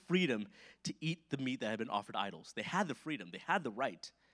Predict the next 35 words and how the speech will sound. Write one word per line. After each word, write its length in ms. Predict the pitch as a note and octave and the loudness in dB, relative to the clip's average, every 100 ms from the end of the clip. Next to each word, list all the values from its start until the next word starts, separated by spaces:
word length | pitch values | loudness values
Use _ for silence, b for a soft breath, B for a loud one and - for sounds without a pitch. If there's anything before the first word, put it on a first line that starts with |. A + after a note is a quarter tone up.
| _ _ _ _ _ _ _ | _ _ _ _ _ _ _
But 160 | D3 E3 | 6 6
in 140 | D#3 | 6
utilizing 560 | C3+ A3 C4 E3 C#3+ C3 | 8 10 10 8 6 4
their 140 | A2+ | 4
right, 380 | G#2+ C3+ C#3+ G#2+ - _ b b b | 8 10 10 8 -4 _ b b b
they 100 | D#3 | 4
weren't 300 | E3 G3+ A#3 | 6 6 6
considering 520 | - F3 - F#3 D#3 | 2 -2 2 4 4
how 580 | A#2+ - - E3 F3 F#3 - B | 0 0 6 10 10 10 6 B
their 100 | - | 0
actions 520 | - C#3+ - D#3 D3 - b b | 8 8 8 2 0 -2 b b
would 140 | C#3 D3+ | 2 4
actually 320 | C3+ - D3 _ | 4 2 -2 _
impact 640 | F3+ G#3 G3+ A#2 G2 - - _ | 2 4 2 -2 -2 -6 -12 _
their 80 | - | -6
fellow 300 | A2+ A#2+ A2 | -2 0 0
believers, 560 | G#2 A#2+ D3 E2 - - _ _ _ | 0 -2 -2 -4 -10 -10 _ _ _
right? 140 | - C3+ _ _ _ _ _ _ _ _ - | -16 -16 _ _ _ _ _ _ _ _ -6
Because 260 | D#3 F#3 | 2 4
they 140 | D#3+ F#3+ | 8 6
just 240 | G#3+ - | 6 0
assumed 720 | E3+ - - A#3+ A3+ D3 C3 D#3+ | -2 0 2 6 8 6 4 -2
the 80 | |
stories, 720 | B2+ - F#3+ G3 B2+ G2+ G2 - | -2 2 6 8 6 2 -2 -2
they 80 | C3+ | 0
assumed 480 | C3 - G#3 A3+ G3+ | 0 0 0 2 0
the 60 | |
beliefs 640 | A#2 B2 B2+ D3 A2+ - - b b | 0 0 0 0 0 -4 -6 b b
of 120 | B2 C3 | -4 0
these 140 | C3 | 0
Christians 340 | - C#3+ - | -2 -6 -4
that 100 | A#2 | -4
they 80 | A#2+ | -4
disagreed 420 | A2 A2+ - D#3+ | -4 -6 -2 -2
with, 160 | C3 F#2 | -2 -4